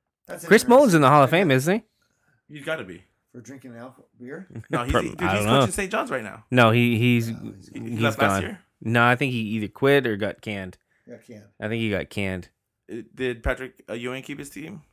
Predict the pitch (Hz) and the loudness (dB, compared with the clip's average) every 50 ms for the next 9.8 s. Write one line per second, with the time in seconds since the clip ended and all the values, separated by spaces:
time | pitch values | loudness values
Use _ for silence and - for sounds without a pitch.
0 | _ _ _ - 120 123 120 120 127 123 - 139 135 - 147 143 147 147 - 160 | _ _ _ -16 -14 -14 -12 -12 -12 -12 -12 -14 -14 -14 -12 -10 -10 -12 -12 -14
1 | 165 165 - _ _ _ _ _ _ - 113 107 104 98 92 90 - - - - | -16 -16 -18 _ _ _ _ _ _ -6 -4 -2 0 -2 -2 -4 -8 -14 -20 -20
2 | - - _ _ _ - - 127 123 117 - 143 143 - 135 139 139 120 117 120 | -20 -20 _ _ _ -20 -14 -12 -12 -10 -10 -12 -12 -12 -14 -14 -16 -16 -16 -18
3 | 139 139 135 131 123 - - 135 131 127 123 131 127 127 127 120 120 123 120 120 | -18 -18 -20 -20 -20 -20 -18 -18 -18 -16 -14 -12 -12 -12 -12 -12 -14 -18 -18 -18
4 | 117 117 113 113 - - - 226 - - 240 - - - 202 - - 196 190 - | -18 -20 -20 -20 -4 2 4 4 6 6 4 4 6 6 4 6 6 4 4 4
5 | - 156 - - 170 165 160 165 143 156 180 156 156 151 147 139 143 135 - 147 | 2 0 0 0 2 4 6 8 8 6 8 8 10 10 10 8 8 6 8 8
6 | 135 131 123 - 123 120 120 120 120 - 196 - 180 - - 175 160 151 156 - | 6 6 6 6 4 4 4 4 2 0 0 -2 -4 -4 0 0 2 2 0 -2
7 | 160 - - 147 143 143 - 139 135 135 131 - 82 127 123 - - 127 127 127 | -6 -6 -4 -6 -6 -4 -6 -6 -6 -6 -8 -8 -6 -6 -6 -6 -6 -8 -8 -6
8 | - 120 107 107 110 113 113 - 123 113 117 110 - 120 113 120 110 - 110 101 | -6 -6 -8 -8 -8 -10 -8 -6 -6 -6 -6 -6 -8 -8 -8 -10 -10 -12 -14 -14
9 | - 110 110 110 107 107 107 104 107 104 104 101 101 104 - | -12 -12 -12 -10 -10 -10 -10 -8 -8 -6 -6 -6 -8 -12 -14